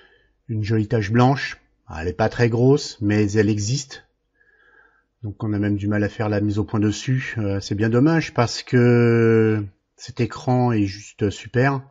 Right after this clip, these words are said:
Euh, est-ce que c'est lié à notre smartphone reçu ou est-ce une généralité ?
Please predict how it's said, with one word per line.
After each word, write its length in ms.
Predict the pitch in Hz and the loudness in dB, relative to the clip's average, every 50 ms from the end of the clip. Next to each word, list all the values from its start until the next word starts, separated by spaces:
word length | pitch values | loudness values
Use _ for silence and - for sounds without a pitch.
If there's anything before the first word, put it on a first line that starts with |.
| _ _ _ _ _ _ _ _ _ _ _ _ _ _ _ _ _ _ _ _ - | _ _ _ _ _ _ _ _ _ _ _ _ _ _ _ _ _ _ _ _ -4
Euh, 640 | 117 117 110 110 107 107 107 107 104 104 101 101 | -2 0 2 2 2 2 2 2 0 0 0 0
est-ce 180 | 104 107 104 - | -2 -2 -4 -4
que 100 | - 120 | -6 -6
c'est 160 | - - 117 | -4 -4 -2
lié 220 | 107 110 117 120 117 | 0 2 4 4 6
à 40 | |
notre 540 | 113 110 113 110 - - - 120 107 107 104 | 4 4 2 0 -2 -2 -2 0 2 2 0
smartphone 640 | 101 - 113 110 104 - - - 120 120 131 131 117 | -2 -2 -2 -2 -2 -2 -2 -2 0 2 4 4 4
reçu 720 | 104 110 104 - - 127 127 135 - - - - - - _ _ _ _ _ _ _ _ _ _ - | 2 2 0 -2 -2 -2 -2 -2 -4 -6 -10 -12 -14 -16 _ _ _ _ _ _ _ _ _ _ -12
ou 400 | - 123 113 113 113 117 117 113 | -8 -6 -4 -2 0 2 2 4
est-ce 400 | 113 113 120 - - - - 123 | 4 4 2 0 -4 -8 -6 -2
une 260 | 113 110 107 104 104 | -2 0 2 2 2
généralité ? 800 | 104 - - 113 110 110 107 107 101 98 95 - 98 101 104 | 2 2 0 0 2 2 2 2 0 0 0 0 0 0 0